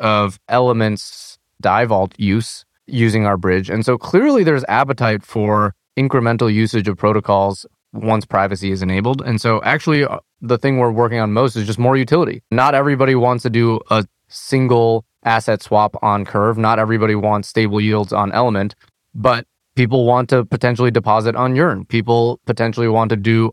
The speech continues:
other like-kind swaps on Curve. And so being able to enable more of these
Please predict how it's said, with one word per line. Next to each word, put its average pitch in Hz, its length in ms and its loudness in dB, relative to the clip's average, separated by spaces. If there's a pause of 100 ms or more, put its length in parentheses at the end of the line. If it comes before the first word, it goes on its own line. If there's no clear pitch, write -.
other 135 300 2
like-kind 98 520 -2
swaps 87 360 0
on 98 200 -2
Curve. 87 280 -4 (200)
And 117 100 -4
so 135 120 2
being 131 260 0
able 151 140 0
to 135 140 2
enable 117 580 0
more 110 220 0
of 101 100 -4
these 101 300 -2